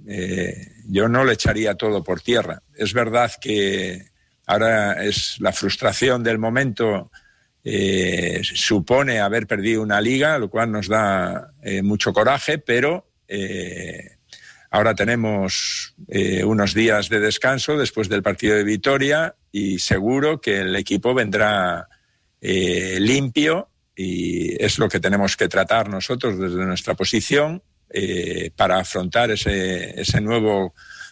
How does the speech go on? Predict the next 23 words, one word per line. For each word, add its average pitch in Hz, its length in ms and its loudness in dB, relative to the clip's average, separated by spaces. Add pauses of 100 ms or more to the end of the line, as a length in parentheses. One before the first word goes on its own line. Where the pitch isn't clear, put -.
(140)
torneo, 147 720 2 (220)
eh, 87 960 -4
con 101 200 0
la 92 280 4
máxima 120 480 0
energía 127 640 0
y 92 540 -2
con, 95 480 -6
con 92 240 -6
todo 127 220 4
el 113 80 2
optimismo, 90 600 -2 (680)
evidentemente. 92 760 -2 (600)
Y 92 100 -6
trabajar 98 540 2
las 110 180 -2
cosas 120 300 -2
que 110 100 -6
tenemos 107 320 -4
que 107 100 0
trabajar 113 540 0
para 117 220 -2
mejorarlas, 120 880 -2